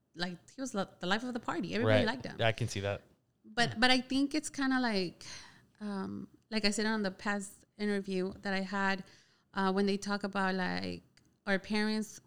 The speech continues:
Speaker 1: um, they, they're fans of, like, Juan Gabriel.
Speaker 2: Yeah.
Speaker 1: Um,
Speaker 2: That's a gay singer in Spanish, bro.
Speaker 1: He passed
Speaker 3: Mm.
Speaker 1: away already, by
Speaker 2: Yeah.
Speaker 1: the way. <laughs>
Speaker 2: Shout out.
Speaker 1: Um, but it, it's, it's known that he was gay.
Speaker 3: Okay.
Speaker 1: But everybody, like, will praise him, like,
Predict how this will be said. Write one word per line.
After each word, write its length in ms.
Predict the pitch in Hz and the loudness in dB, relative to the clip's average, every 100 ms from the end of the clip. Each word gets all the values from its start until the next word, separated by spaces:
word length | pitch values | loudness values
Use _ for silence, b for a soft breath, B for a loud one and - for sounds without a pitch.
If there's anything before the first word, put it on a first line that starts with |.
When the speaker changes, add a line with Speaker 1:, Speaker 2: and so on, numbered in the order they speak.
| - | -8
Speaker 1:
um, 480 | 190 190 190 190 - - _ _ - | -6 -6 -8 -10 -14 -20 _ _ -8
they, 560 | 208 196 196 190 190 - | -2 -2 -2 -4 -6 -6
they're 160 | - 202 | 0 0
fans 520 | 196 208 202 202 202 | 0 0 0 0 -2
of, 260 | 196 175 175 | -4 -4 -6
like, 240 | 190 185 185 - | -6 -8 -8 -8
Juan 140 | 208 196 | -2 2
Gabriel. 540 | 185 180 185 196 240 - _ | 2 2 0 0 -4 -12 _
Speaker 2:
Yeah. 340 | 120 113 104 101 _ _ _ - | 0 2 2 0 _ _ _ -6
Speaker 1:
Um, 460 | 190 180 185 - - _ | -4 -2 -4 -8 -14 _
Speaker 2:
That's 160 | - - | -6 -4
a 40 | 110 | -2
gay 180 | 110 | 0
singer 300 | 101 104 98 | 0 -2 -2
in 80 | 95 | -4
Spanish, 440 | - 92 78 - - _ | -4 -6 -6 -10 -18 _
bro. 140 | - 110 _ | -12 -12 _
Speaker 1:
He 80 | _ | _
passed 200 | - 131 | -6 -4
Speaker 3:
Mm. 40 | 127 | -2
Speaker 1:
away 200 | 170 170 | -2 -4
already, 360 | 175 180 190 - _ _ - | -6 -6 -8 -10 _ _ -8
by 60 | |
Speaker 2:
Yeah. 40 | 190 | -6
Speaker 1:
the 60 | |
way. 160 | 185 190 - - | -6 -8 -8 -6
<laughs> 540 | 269 - - _ - | -6 -6 -20 _ -10
Speaker 2:
Shout 200 | - 107 | 0 2
out. 100 | 101 | 4
Speaker 1:
Um, 280 | 196 180 175 - _ _ - - | 0 -2 -4 -10 _ _ -10 0
but 340 | 233 208 - - | 2 2 -4 -18
it, 140 | - 202 202 | -14 -10 0
it's, 200 | 240 - | 0 2
it's 300 | 233 226 214 | 0 0 2
known 320 | 214 220 254 | 2 2 2
that 120 | 220 | -2
he 140 | - 202 | 0 0
was 200 | 170 - | 0 -2
gay. 500 | - 180 165 185 170 _ _ _ _ _ - | -2 -2 -2 -8 -14 _ _ _ _ _ -12
Speaker 3:
Okay. 160 | 110 | -2
Speaker 1:
But 160 | 226 220 | 2 4
everybody, 560 | 220 240 240 208 202 196 | 4 4 4 2 2 2
like, 220 | 185 180 | 0 -2
will 160 | 175 180 | -2 -4
praise 420 | - - 208 208 | -4 -2 0 0
him, 180 | 196 185 | -2 -2
like, 200 | 180 175 | -2 -4